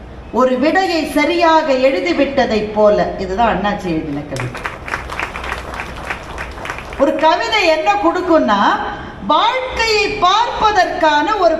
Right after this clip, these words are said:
பார்வையை கொடுக்கும். இந்த கவிதையை படிச்ச உடனே நான் என்ன செஞ்சேன்? இதை கொஞ்சம் ரொம்ப டிராமடைஸ் பண்ணி சொல்றவங்க சொல்லுவாங்க, "உடனே கண்ணிலிருந்து ஆறாக க-," அதெல்லாம் ஒண்ணும் கொட்டல.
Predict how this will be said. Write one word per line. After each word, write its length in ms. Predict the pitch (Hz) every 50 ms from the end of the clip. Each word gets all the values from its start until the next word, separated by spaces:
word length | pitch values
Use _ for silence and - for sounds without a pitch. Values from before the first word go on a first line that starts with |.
| -
பார்வையை 680 | - 330 349 381 415 427 403 415 392 339 330 285 -
கொடுக்கும். 640 | - 285 269 277 269 277 269 196 - - - - -
இந்த 140 | 254 285 311
கவிதையை 460 | 311 - 339 381 453 480 466 453 427 381
படிச்ச 460 | - 359 370 392 453 523 494 494 480 453
உடனே 280 | 440 427 427 427 466 453
நான் 200 | 427 392 349 339 339
என்ன 120 | 359 403
செஞ்சேன்? 460 | 415 - 349 339 320 320 330 330 320 320 320 - - - - - - - - - - - - - - - - - - -
இதை 120 | 294 339
கொஞ்சம் 200 | 330 311 311 311
ரொம்ப 200 | 311 320 330 370 -
டிராமடைஸ் 640 | 311 311 320 320 - 381 370 381 392 392 381 381
பண்ணி 220 | 339 330 320 349
சொல்றவங்க 400 | 359 - 320 311 311 320 311 311
சொல்லுவாங்க, 420 | 311 302 277 262 220 - - - -
"உடனே 360 | - - - 349 349 370 349 359
கண்ணிலிருந்து 580 | - 285 285 330 359 330 330 320 320 311 302
ஆறாக 640 | 277 226 233 285 320 320 349 339 339 349 349 349 339
க-," 100 | - -
அதெல்லாம் 420 | - 202 226 247 269 320 320 294
ஒண்ணும் 320 | 262 262 277 294 302 - 254
கொட்டல. 340 | 240 233 - 233 208 175